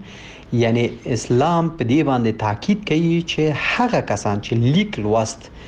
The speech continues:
زده کړي دي، هغوی د هغه چا سره چې لیک لوست زده نه دي، دوی سره برابر نه دي. هغه چا چې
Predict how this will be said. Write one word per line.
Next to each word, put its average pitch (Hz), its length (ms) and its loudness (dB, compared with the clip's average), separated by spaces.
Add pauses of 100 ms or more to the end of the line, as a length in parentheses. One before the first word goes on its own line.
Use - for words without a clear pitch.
(220)
زده 107 240 0
کړي 151 340 2 (140)
دي، 139 260 4 (100)
هغوی 151 500 2 (100)
د - 0 -
هغه 135 380 2
چا 147 240 0
سره 131 280 0
چې 131 280 -2 (500)
لیک 151 420 2
لوست 113 480 0
زده 110 340 0
نه 143 140 4
دي، 156 300 0 (420)
دوی 131 520 2
سره 135 260 0
برابر 113 560 2
نه 120 160 2
دي. - 160 -8 (380)
هغه 117 220 0
چا 127 300 0
چې 120 160 -2